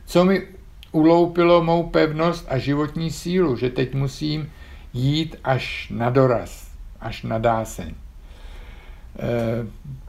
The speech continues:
to se nazývá, eh, pozitivní autosugestce, kterou si vlastně přivoláváme do svého života mocné, eh, milostiplné působení Boží.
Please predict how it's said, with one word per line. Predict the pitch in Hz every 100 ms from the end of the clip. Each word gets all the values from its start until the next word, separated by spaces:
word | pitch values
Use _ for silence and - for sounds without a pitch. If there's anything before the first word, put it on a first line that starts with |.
| -
to | 185
se | 185 208
nazývá, | 180 156 175 170 165 156 143
eh, | - 139 123 120 113 113 113 113 117 117 120 - 127 - - - - - - - - - - - 120 107 - -
pozitivní | 160 156 185 202 180 151 135 - -
autosugestce, | 131 135 180 175 151 135 127 - 123 101 - - - - -
kterou | - 139 135 135 135 135 127
si | - 143
vlastně | 131 131 - 147 135
přivoláváme | - 135 127 135 127 127 131 135 131
do | 123
svého | - 139 127 123
života | 110 120 123 123 131 123 - - - -
mocné, | 120 151 147 147 143 139 139 151 - - - - - -
eh, | - 123 117 113 110 110 110
milostiplné | 127 143 143 151 131 143 143
působení | 135 135 - 139 135 135 135
Boží. | 139 135 123 85